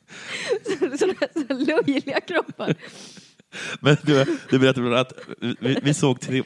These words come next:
Speaker 2: två killar som spelade åt en tjej. Och
Speaker 1: De
Speaker 2: tjej, en spelade som
Speaker 1: två typ kliniska idioter.
Speaker 2: Ja.
Speaker 1: Och det säger ändå vi
Speaker 2: Ja.
Speaker 1: som är så här idioter när vi spelar.
Speaker 2: Ja, de var hem, hem, himla korkade, men ro-, men roliga. Men, eh, men det var så här att en, han, han killen som spelade, som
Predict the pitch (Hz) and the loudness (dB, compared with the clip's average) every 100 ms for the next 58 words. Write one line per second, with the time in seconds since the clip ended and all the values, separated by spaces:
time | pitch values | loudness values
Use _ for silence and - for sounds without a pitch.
0 | - 127 113 113 110 120 113 104 95 92 | -2 0 0 0 -2 -2 -4 -2 0 0
1 | 92 87 - _ 98 - 90 85 - 90 | 0 -2 -6 _ -8 -4 -4 -4 -4 -2
2 | 78 - 277 - - - - 135 131 135 | -2 -2 -2 -2 -6 -14 -2 -2 0 -2
3 | 117 110 - 294 277 233 - 269 254 277 | 0 -2 0 0 0 -4 -6 -4 0 0
4 | 240 - 240 220 233 247 - - - - | -2 -4 -6 -4 -4 -6 -12 -12 -12 -8
5 | - 120 135 247 - 262 254 240 208 208 | 0 2 4 4 4 4 4 2 2 2
6 | 226 247 185 107 113 127 214 190 185 190 | 2 0 2 2 4 2 0 0 -2 -4
7 | 180 185 - 208 208 190 - - 190 180 | -4 -6 -8 -2 -2 -2 -4 -4 -2 -4
8 | 185 175 135 120 135 131 123 139 135 139 | -6 -4 2 2 4 0 0 0 2 0
9 | 123 113 - 107 110 92 87 85 87 113 | 0 -2 -2 -2 0 0 0 -2 0 2
10 | 117 - 117 117 110 90 - - - - | 2 2 0 2 2 0 -2 -14 -20 -20
11 | - 127 127 131 - 110 113 110 123 113 | -4 0 0 -2 -2 0 0 -2 -2 0
12 | 117 117 104 - 131 120 - 117 120 117 | 0 -2 -2 -2 -4 -4 -10 -2 -2 -2
13 | - 117 135 127 135 104 98 90 87 92 | -4 -2 -2 0 -2 -2 -2 0 -2 -2
14 | - | -8